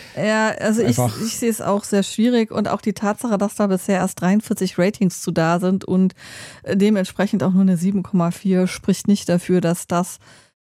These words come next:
Speaker 1: den Hype auslöst, den der eine oder andere, äh, YouTuber oder, ähm, ja, ähm, Bewerter, Rezensist, äh, da irgendwo gesehen hat.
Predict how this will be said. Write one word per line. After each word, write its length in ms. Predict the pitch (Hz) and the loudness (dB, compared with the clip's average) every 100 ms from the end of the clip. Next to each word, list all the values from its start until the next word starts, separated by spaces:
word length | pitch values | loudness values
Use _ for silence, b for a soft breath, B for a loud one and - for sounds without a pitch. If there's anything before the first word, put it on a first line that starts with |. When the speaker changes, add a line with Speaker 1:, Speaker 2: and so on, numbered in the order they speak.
| _ - | _ -4
Speaker 1:
den 540 | 190 175 233 240 202 | 0 2 4 2 2
Hype 280 | 202 220 220 | 2 2 0
auslöst, 720 | - 202 202 202 202 202 - | 2 2 2 2 2 2 2
den 120 | 208 | 2
der 140 | 196 156 | 2 4
eine 200 | 202 208 | 2 4
oder 160 | 196 | 4
andere, 800 | 165 175 220 214 202 196 196 190 - | 2 2 2 4 4 4 2 0 0
äh, 260 | 175 180 | 0 2
YouTuber 840 | 185 214 233 - 220 196 196 196 - | 4 2 2 2 2 2 2 2 2
oder, 500 | 185 185 180 180 170 - | 2 2 4 2 0 0
ähm, 420 | 180 170 170 170 | 2 4 2 2
ja, 420 | - 175 170 165 - | 2 2 2 0 0
ähm, 380 | 160 160 151 185 - B B B B - | -2 -2 -4 -6 -10 B B B B 0
Bewerter, 760 | 196 185 208 214 233 220 208 | 2 4 2 0 0 0 2
Rezensist, 720 | 190 190 202 190 190 208 - - | 0 0 2 4 4 0 -4 -2
äh, 220 | 196 185 | 0 2
da 320 | 190 185 185 | 2 2 2
irgendwo 380 | - 185 170 180 | 2 2 2 2
gesehen 420 | 175 160 170 160 | 2 4 4 4
hat. 420 | 175 151 - - | 2 -2 -4 -14